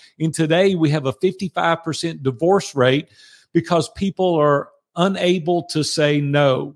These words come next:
And see, we need those boundaries, Mike, in our life today to help us and to keep us from getting burnt out. And what I discovered was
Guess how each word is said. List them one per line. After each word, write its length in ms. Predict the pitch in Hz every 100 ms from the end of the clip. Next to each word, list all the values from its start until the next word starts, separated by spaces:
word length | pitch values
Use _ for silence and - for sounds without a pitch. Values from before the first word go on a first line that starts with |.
| _
And 100 | 139
see, 160 | - 175
we 200 | 170 165
need 380 | 160 185 196
those 260 | 165 170 135
boundaries, 800 | 131 - 156 175 175 143 131 117
Mike, 400 | 123 127 131 131
in 100 | 143
our 180 | 127 131
life 380 | 131 147 160 160
today 540 | - 135 143 160 185 185 - - - -
to 120 | 160
help 380 | 127 185 202 190
us 420 | 151 147 - - _ _
and 100 | 143
to 100 | 151
keep 380 | 147 - 220 220
us 300 | 175 156 151
from 200 | - 151
getting 380 | 135 160 160 151
burnt 300 | 147 147 147
out. 380 | 190 208 131 - _ _ _ _ _
And 140 | 165 160
what 120 | 190
I 140 | 190
discovered 680 | 185 165 - 202 220 214 165
was 480 | 151 160 160 147 -